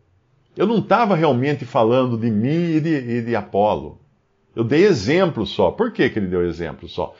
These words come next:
Pra não constranger, porque ali no meio deles, em Corinto, devia ter um que era tão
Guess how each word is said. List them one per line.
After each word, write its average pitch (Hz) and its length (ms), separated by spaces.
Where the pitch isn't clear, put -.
Pra 190 120
não 202 240
constranger, 196 1000
porque 127 220
ali 139 180
no 180 140
meio 120 300
deles, 98 440
em 92 80
Corinto, 87 600
devia 160 600
ter 156 280
um 202 440
que 147 180
era 175 320
tão 196 580